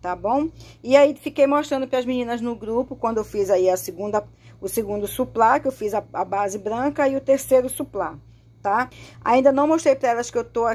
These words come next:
é, finalizando, né? Porque eu resolvi fazer aqui um vlog de produção pra mostrar pra vocês, pra todas vocês, né? Pra todos vocês que vão assistir esse, esse vídeo, tá? Então, aqui, eu já fiz um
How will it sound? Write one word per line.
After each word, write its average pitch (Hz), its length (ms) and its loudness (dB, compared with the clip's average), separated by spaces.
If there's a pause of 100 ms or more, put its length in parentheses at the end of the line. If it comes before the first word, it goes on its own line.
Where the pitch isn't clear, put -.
(140)
é, 196 520 -4 (200)
finalizando, 226 840 -2
né? 254 140 0
Porque - 220 -4
eu - 40 0
resolvi 226 380 0
fazer 247 300 0
aqui 254 200 0
um 277 140 2
vlog 226 300 0
de 240 80 -10
produção 233 420 -8
pra 214 140 -6
mostrar 226 260 -6
pra 233 140 -6
vocês, 220 400 -4
pra 202 160 -4
todas 240 340 0
vocês, 233 500 -8
né? 202 220 -8 (420)
Pra 185 120 -4
todos 214 240 -2
vocês 214 400 -4
que 202 80 -14
vão 190 100 -4
assistir 208 380 -4
esse, 208 420 -4
esse 196 300 -8
vídeo, 165 400 -12
tá? 247 200 0 (540)
Então, 262 340 2
aqui, 302 200 -2
eu 196 120 2
já 220 140 -2
fiz 240 340 -8
um 220 240 -6